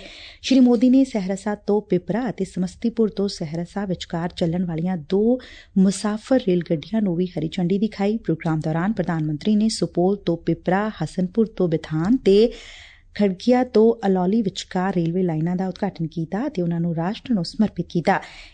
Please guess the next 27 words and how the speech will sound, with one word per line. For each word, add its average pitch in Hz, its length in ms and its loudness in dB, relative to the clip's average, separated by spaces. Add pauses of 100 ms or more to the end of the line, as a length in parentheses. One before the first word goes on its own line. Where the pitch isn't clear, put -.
ਇਹ 262 80 6
ਸਾਰੇ 262 240 2
ਪ੍ਰਾਜੈਕਟ 254 500 2
ਖੇਤਰ 196 340 0
'ਚ 214 140 0
ਰੇਲ 180 240 0
ਸੰਪਰਕ 180 420 -4
ਨੂੰ 190 180 -2
ਬਿਹਤਰ 196 360 -2
ਬਣਾਉਣ 165 420 -2
ਤੇ 202 140 -2
ਸਮਾਜਿਕ 180 580 -4
ਆਰਥਿਕ 185 380 -4
ਵਿਕਾਸ 165 460 -6
ਨੂੰ 170 140 -4
ਵੀ 175 160 -2
ਉਤਸ਼ਾਹਿਤ - 520 -8
ਕਰਨਗੇ। 151 420 0 (760)
ਇੱਧਰ 254 260 4
ਪੰਜਾਬ 233 380 4
ਭਰ 247 160 0
ਵਿੱਚ 247 280 -2
ਵੀ 254 140 2
ਕੌਮੀ 220 400 0
ਪੰਚਾਇਤੀ 185 440 -2
ਰਾਜ 165 180 -4
ਦਿਵਸ 160 260 -6